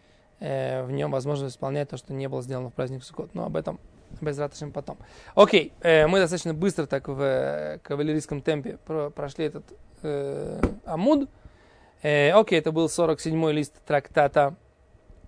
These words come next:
э, Сука. Записывали мы его в пост семнадцатого Тамуза. Немножко было так, не так просто, как, э, могло бы быть. Но, Безрат Ашем, э, если будут какие-то вопросы, мы,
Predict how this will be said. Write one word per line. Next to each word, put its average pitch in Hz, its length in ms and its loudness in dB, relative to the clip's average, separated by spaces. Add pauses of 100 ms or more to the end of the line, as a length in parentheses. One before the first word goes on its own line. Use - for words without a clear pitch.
(380)
э, 135 300 -4
Сука. 202 720 2 (920)
Записывали 147 380 -6
мы 139 140 -4
его 139 200 -2
в - 60 -16
пост - 420 2
семнадцатого 143 460 -6
Тамуза. 185 320 -6
Немножко 151 400 -10
было 143 260 -4
так, - 300 -12
не 160 180 -2
так 151 240 -2
просто, 190 380 0
как, - 300 -4
э, - 760 -10
могло 151 320 -2
бы 151 140 -4
быть. 269 260 -4 (400)
Но, 220 220 -2
Безрат 175 440 -4
Ашем, 185 380 -8 (140)
э, 160 180 -10
если 165 180 -12
будут 156 220 -8
какие-то 165 220 -14
вопросы, 208 420 -8 (560)
мы, 160 240 -6